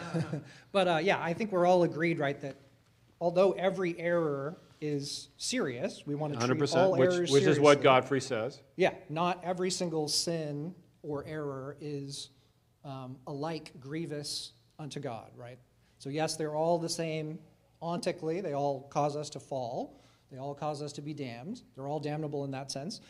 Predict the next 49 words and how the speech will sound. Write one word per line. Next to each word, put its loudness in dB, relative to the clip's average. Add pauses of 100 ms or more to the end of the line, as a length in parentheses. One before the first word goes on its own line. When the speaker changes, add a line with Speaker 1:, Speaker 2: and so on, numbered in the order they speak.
(220)
Speaker 1:
but -10
they're 0
not -2
all 0
to -10
the -8
same -4
degree -6
of -4
severity, -6 (220)
yes? -14 (640)
So -4
that 4
would 2
Speaker 2:
Yes, -8
Speaker 1:
apply 6
Speaker 2:
and 6
you 0
Speaker 1:
to -8
errors 2
of -2
the -2
mind 0
as -6
well 2
as -10
errors -6
of -8
Speaker 2:
So 4
just -4
Speaker 1:
life. 0
Speaker 2:
to -6
sim-, 0
again, 0 (180)
simplify -6
things -14
so -6
it's -10
understandable. -12 (340)
If -4
you're 8
in 6
the 4
circle 6
of -4
the -6
four 2
things 0
that -6